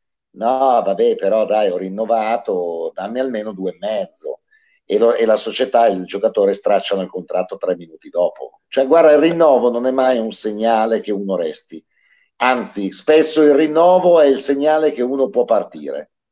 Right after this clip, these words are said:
Cioè, non, non, non esiste che se uno rinnova allora è, è blindato, perché poi è sempre un contratto con l'incontro tra due parti. Quindi ogni tanto conviene rinnovare per mille motivi, per un discorso di bilancio, di plusvalenza, di iscrizione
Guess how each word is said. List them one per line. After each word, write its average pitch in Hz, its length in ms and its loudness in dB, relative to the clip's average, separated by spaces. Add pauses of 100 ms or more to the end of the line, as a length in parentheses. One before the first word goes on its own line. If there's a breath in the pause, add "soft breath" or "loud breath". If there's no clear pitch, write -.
(320)
Cioè, 117 180 2
non, 131 220 -2
non, 143 360 -2
non 151 220 -6
esiste 143 460 -4
che 110 100 -6
se - 140 -6
uno 120 300 -2
rinnova 113 460 2
allora 104 500 2
è, 101 300 2
è 101 80 -2
blindato, 90 720 -10 (500)
perché - 280 -4
poi 139 580 2
è 147 140 -4
sempre 143 300 -2
un 131 100 -2
contratto 131 520 0
con 110 120 -4
l'incontro 107 460 -8
tra 101 120 -4
due 92 180 -6
parti. 78 480 -6 (440)
Quindi 147 200 2
ogni 151 140 0
tanto 185 320 0
conviene 120 440 -2
rinnovare 113 480 2
per 98 180 -2
mille 92 200 -8
motivi, 95 500 -10
per 87 120 -16
un 87 60 -14
discorso 87 420 -12
di 82 60 -20
bilancio, 80 500 -14
di 92 100 -16
plusvalenza, 87 800 -6
di 92 100 -8
iscrizione 95 840 -4